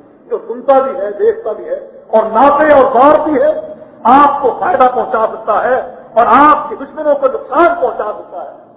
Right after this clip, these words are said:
اس کی عبادت کیوں نہیں؟ تو یہ پوری قوم کی آواز، ابراہیم کو جلا دو۔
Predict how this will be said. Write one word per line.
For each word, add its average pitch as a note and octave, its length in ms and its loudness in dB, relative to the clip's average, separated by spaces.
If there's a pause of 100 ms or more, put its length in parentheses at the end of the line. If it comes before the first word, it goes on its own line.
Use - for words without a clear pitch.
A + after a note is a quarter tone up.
(220)
اس F4 200 -6
کی G#4 140 6
عبادت C#4 380 0
کیوں - 140 -14
نہیں؟ - 120 -20 (520)
تو C4 80 -2
یہ F#4 160 6 (140)
پوری G#4+ 360 8 (120)
قوم F#4+ 340 4
کی F4 160 0
آواز، B3+ 280 2 (720)
ابراہیم D#4 600 0
کو F4 80 -2 (100)
جلا E4+ 220 4
دو۔ - 160 -4